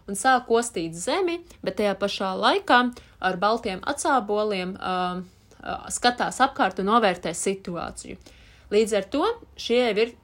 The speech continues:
tādi kā, ā, ā, nomierinošo-, nomierinošie signāli, ko suns raida tam pretīm nākošajam sunim,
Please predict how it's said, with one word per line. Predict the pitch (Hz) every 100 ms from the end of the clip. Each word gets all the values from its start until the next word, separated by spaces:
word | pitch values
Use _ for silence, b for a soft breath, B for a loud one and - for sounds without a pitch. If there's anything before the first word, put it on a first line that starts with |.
| _
tādi | 202 214 202
kā, | 175 170 170
ā, | 170 - - 175
ā, | 175 180 - - - - - - 185 175
nomierinošo-, | 170 202 226 208 170 175 175 - 170 160
nomierinošie | 185 202 202 170 170 180 175
signāli, | - 320 370 330 247 214 233 B B
ko | - 196
suns | 185 - 254 226 -
raida | 196 196 214 240 196 - - - - - -
tam | 185
pretīm | 180 294 359 349 262
nākošajam | 214 214 - 208 - 190 190
sunim, | - 208 196